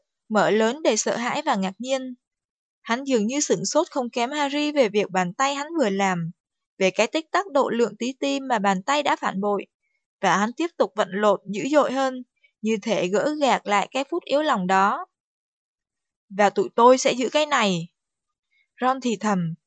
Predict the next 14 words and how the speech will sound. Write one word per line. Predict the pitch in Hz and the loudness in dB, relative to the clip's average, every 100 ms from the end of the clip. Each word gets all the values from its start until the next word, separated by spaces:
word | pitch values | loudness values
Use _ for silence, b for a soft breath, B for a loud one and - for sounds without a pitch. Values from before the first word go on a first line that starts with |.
| _ _ | _ _
giật | 226 226 | 0 0
mạnh | 226 226 202 | 0 -4 -2
cây | 233 | -2
đũa | 220 202 - | 0 -2 -2
phép | 339 392 | -4 -2
của | 208 | -4
đuôi | 196 294 - | -2 -4 -2
chùn | 262 208 175 165 _ _ _ | -2 0 -2 -6 _ _ _
bằng | 202 208 | -4 -2
bàn | 202 202 185 | 0 0 0
tay | 247 - | -4 -4
kia | 285 294 | -4 -2
của | - - | -2 -4
nó. | 170 190 202 285 | -2 -2 -2 -4